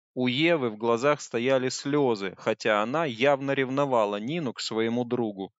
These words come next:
и вообще заметно с нею конкурировала. Алла тоже всплакнула, и лишь Лена выглядела спокойной,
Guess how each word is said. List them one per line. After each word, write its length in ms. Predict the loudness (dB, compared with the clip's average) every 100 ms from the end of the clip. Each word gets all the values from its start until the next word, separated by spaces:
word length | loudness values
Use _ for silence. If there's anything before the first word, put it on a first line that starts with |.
| -2
и 100 | 2
вообще 640 | 4 4 4 0 2 2
заметно 640 | 2 2 2 0 -4 -6
с 140 | -8 -6
нею 280 | -2 0 -2
конкурировала. 880 | -4 -4 -4 0 0 0 -4 -6 -10 _ _ _ _ 2
Алла 320 | 2 4 0
тоже 360 | 0 0 0 -2
всплакнула, 840 | -6 0 0 0 -4 0 0 -2 _ _ _
и 100 | -2
лишь 320 | 2 2 2 2
Лена 400 | 4 4 2 0
выглядела 520 | -2 -2 -4 -2 -4
спокойной, 800 | -2 -2 -2 2 2 0 -4